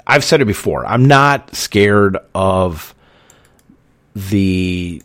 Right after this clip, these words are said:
L A Rams defense. At all. It's just whether or not you can actually get point, you know, return on points at the, at the various positions. Now, your pivot probably for,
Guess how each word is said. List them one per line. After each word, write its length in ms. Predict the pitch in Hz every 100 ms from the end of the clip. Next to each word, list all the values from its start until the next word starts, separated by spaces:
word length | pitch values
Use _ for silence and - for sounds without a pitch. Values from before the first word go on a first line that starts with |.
| _ _ _
L 220 | 113 104
A 100 | 104
Rams 520 | 98 95 95 90 78
defense. 840 | 76 92 90 - 117 127 143 - - _ _ _ _ _ _ _ _ _ _ _ -
At 140 | 120
all. 340 | 123 135 147 - _ _ _ _
It's 240 | 113 110
just 300 | - 120 -
whether 300 | 113 110 110
or 60 | 104
not 240 | 101 101
you 140 | 80 117
can 220 | - 95
actually 360 | 87 101 - 87
get 240 | 85 -
point, 340 | - 113 -
you 120 | - 101
know, 200 | 85 82
return 420 | 127 104 120 101
on 160 | 90
points 380 | - 98 90 - - _ _ _ _ _ _ _ _ _ _
at 220 | 98 87
the, 480 | 98 85 78 76 69 _
at 140 | 95 85
the 80 |
various 340 | 82 90 82 -
positions. 680 | 80 73 85 - 67 64 -
Now, 280 | 95 90 80
your 200 | 82 78
pivot 640 | - 156 214 185 87 -
probably 640 | - 92 87 90 90 92
for, 880 | 85 - - 117 110 117 127 139 170